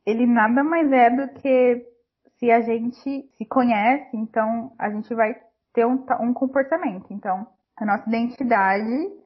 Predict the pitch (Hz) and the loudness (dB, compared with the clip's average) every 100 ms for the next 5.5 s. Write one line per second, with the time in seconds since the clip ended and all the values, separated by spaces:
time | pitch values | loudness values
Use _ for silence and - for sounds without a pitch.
0 | _ _ - 220 220 226 247 262 262 - | _ _ 0 2 2 0 -2 -4 -6 -8
1 | 240 269 285 254 254 247 262 294 294 247 | -4 0 0 2 0 0 -2 -4 -2 -2
2 | 208 - _ - 214 214 220 226 233 233 | -2 -10 _ -8 -6 -4 -4 -4 -4 -2
3 | 214 226 302 - _ - 202 214 208 - | -2 0 -4 -6 _ -4 -2 0 -4 -12
4 | _ - 202 220 254 226 226 254 233 202 | _ -2 2 2 4 2 4 2 2 0
5 | 240 302 247 214 | 0 2 0 0